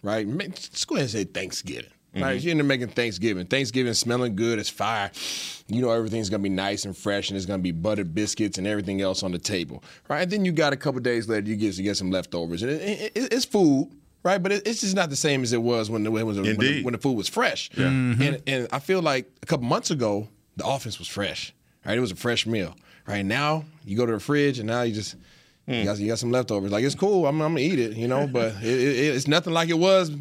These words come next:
Speaker 1: you know, a couple days ago.
Speaker 2: <laughs> Right.
Speaker 1: And I feel like that's what the, uh, Dallas Cowboys offense is right now, and they have to find a way to get back in their doggone cookbook. They have to find a way to get in that cookbook,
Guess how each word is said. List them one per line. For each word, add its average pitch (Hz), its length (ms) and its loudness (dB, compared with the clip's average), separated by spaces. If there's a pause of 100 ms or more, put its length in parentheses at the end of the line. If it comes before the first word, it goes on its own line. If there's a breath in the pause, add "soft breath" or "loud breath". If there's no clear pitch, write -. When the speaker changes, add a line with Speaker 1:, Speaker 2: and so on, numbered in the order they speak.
(100)
Speaker 1:
you 156 80 4
know, 165 120 4
a 160 60 2
couple 185 220 0
days 226 260 4
ago. 135 380 0
Speaker 2:
<laughs> - 40 -20
Right. - 200 -8
Speaker 1:
And 143 120 2
I 165 60 2
feel 196 160 -2
like 180 140 2
that's 190 280 0
what 151 280 2
the, 147 240 2
uh, 143 60 0
Dallas 147 340 -2
Cowboys 147 400 -2
offense 151 360 0
is 107 200 0
right 104 180 -2
now, 117 200 -4
and 123 140 -6
they 123 100 -4
have 151 380 -4
to 135 120 -6
find 131 320 -2
a - 20 -2
way 131 220 0
to 123 80 -4
get 110 240 -4
back 120 240 -2
in 120 80 -2
their 117 100 0
doggone 107 360 -2
cookbook. 98 460 -4 (320 soft breath)
They 104 120 -4
have 147 280 -2
to 156 80 -2
find 147 200 0
a 139 40 0
way 147 100 2
to 139 60 2
get 143 160 2
in 139 80 2
that 135 140 0
cookbook, 135 420 0